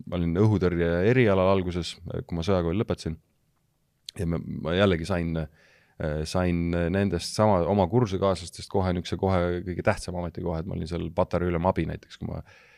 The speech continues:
kui ma läksin ajateenijatega tegelema ja siukseid huvitavaid asju olen kogu aeg saanud teha. Aga noh, muidugi väga oluline roll või o-, oluline samm ka seal, äh,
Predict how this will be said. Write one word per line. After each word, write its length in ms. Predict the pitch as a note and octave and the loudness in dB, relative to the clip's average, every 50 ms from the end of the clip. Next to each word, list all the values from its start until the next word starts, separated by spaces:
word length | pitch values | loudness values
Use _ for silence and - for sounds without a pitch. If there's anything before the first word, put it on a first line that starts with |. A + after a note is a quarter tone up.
| _ _ _ _ _ _ _ _ _ _ _ _ _ - | _ _ _ _ _ _ _ _ _ _ _ _ _ -8
kui 100 | - F2 F2+ | -4 0 2
ma 300 | F2 E2 E2 E2 D#2+ D#2+ | 2 4 4 4 2 2
läksin 460 | E2 E2+ E2+ - - - E2 E2 E2 D#2+ | 2 0 -2 -2 -2 -2 0 0 2 2
ajateenijatega 640 | E2 F#2 F2 E2 E2 E2 E2 D#2 - D#2+ E2 E2 | 4 4 4 4 4 2 0 0 -4 -4 -6 -4
tegelema 400 | F2 F2 D#2+ D#2 D#2 D#2+ D#2 D#2 | -4 -2 -4 -4 -4 -6 -6 -6
ja 160 | D#2+ D#2 - - | -6 -6 -6 -6
siukseid 360 | - G#2 F#2 - - F2+ D#2+ - - | -6 -8 -8 -6 -6 -8 -6 -2 0
huvitavaid 420 | G#2 A2+ A2 F2 - E2 E2 E2+ | 2 4 4 2 2 0 2 2
asju 240 | G2 G2 - - - | 2 0 0 -4 -6
olen 140 | E2 E2+ E2+ | -4 -2 -2
kogu 80 | E2 D#2+ | -4 -4
aeg 80 | - | -6
saanud 160 | - E2+ F2 - | -8 -10 -6 -2
teha. 220 | G#2 G2 F2+ D#2+ D#2 - _ _ _ _ _ _ _ _ _ - - - | -2 -2 -2 -4 -6 -10 _ _ _ _ _ _ _ _ _ -16 -8 -4
Aga 300 | F2+ F2 F2 F2 G2+ G#2 | -2 0 0 2 2 2
noh, 60 | G2+ G#2 | 2 2
muidugi 240 | F#2 G#2 G#2 F#2+ F2+ | 0 0 0 2 4
väga 200 | G#2 A2 G2+ G2 | 4 4 6 6
oluline 360 | G2+ G2+ G2 F#2 F2+ F2 F2 | 6 8 6 6 4 4 4
roll 360 | F2 F#2+ F#2 F2 E2+ E2+ E2+ E2+ E2 E2 | 4 4 2 2 2 0 2 2 0 0
või 160 | - - F2+ | 0 0 2
o-, 120 | F#2+ F#2+ D2 | 2 2 2
oluline 380 | G2 G2 G2 F#2 E2+ E2+ E2+ E2 | 2 2 2 2 2 0 -2 -2
samm 380 | - - G#2 G#2+ G#2 G2 F2 E2 | 0 2 4 4 4 4 2 0
ka 100 | E2 D#2+ | 0 -2
seal, 340 | D#2+ F2 E2+ E2 E2 F2 F2 | 0 0 0 0 0 0 0
äh, 560 | F2 E2 D#2+ E2 D#2 D2+ - - - - - | 0 0 0 0 0 -2 -4 -6 -8 -12 -16